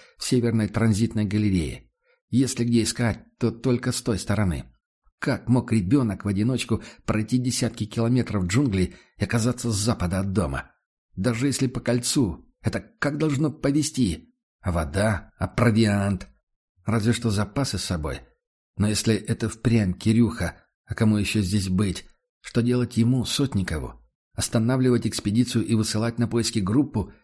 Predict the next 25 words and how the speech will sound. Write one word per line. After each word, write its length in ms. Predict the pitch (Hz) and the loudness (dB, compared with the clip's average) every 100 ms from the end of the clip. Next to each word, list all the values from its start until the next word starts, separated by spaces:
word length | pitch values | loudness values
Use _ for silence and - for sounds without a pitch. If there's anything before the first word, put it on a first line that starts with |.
| _ _ _ | _ _ _
Или 180 | 107 110 | -2 0
вставать 380 | - 113 113 113 | 0 0 0 0
на 120 | 110 | 0
привал, 580 | 95 92 98 104 - - | 0 0 0 -2 -6 -2
вызывать 400 | 101 104 107 - | 0 0 -2 -2
поисковиков 640 | 104 - 98 95 - 101 | -2 0 -2 -2 -2 -2
и 60 | 92 | -2
ждать? 420 | 76 113 123 - - _ _ _ _ _ _ | -2 -2 -2 -4 -14 _ _ _ _ _ _
А 100 | 113 | 0
если 360 | 117 120 113 | 2 0 0
на 180 | 110 113 | 2 2
железяк 580 | 110 120 120 113 95 - | 2 4 4 4 0 0
нарвёшься? 560 | 98 87 87 - - - _ _ _ _ | 0 2 0 -2 -8 -12 _ _ _ _
Хотя 240 | - - 117 | -6 0 2
на 80 | 120 | 2
домашнем 640 | 127 127 - 117 - - _ _ | 2 0 0 -2 -2 -10 _ _
горизонте 540 | 113 113 107 131 113 101 | 2 2 4 2 2 0
зачастую 640 | 101 110 - 131 113 - | 0 -2 0 4 4 2
контроллера 600 | 113 107 120 123 110 104 | -2 -2 0 0 2 2
на 140 | 107 | 0
сутки 300 | 104 123 - | 0 -2 -2
двое 280 | 110 117 104 | 0 2 0
пути 280 | 87 110 117 | 0 0 2
не 120 | 104 | 0
встретишь, 520 | - 107 135 - 90 | 0 2 2 0 -6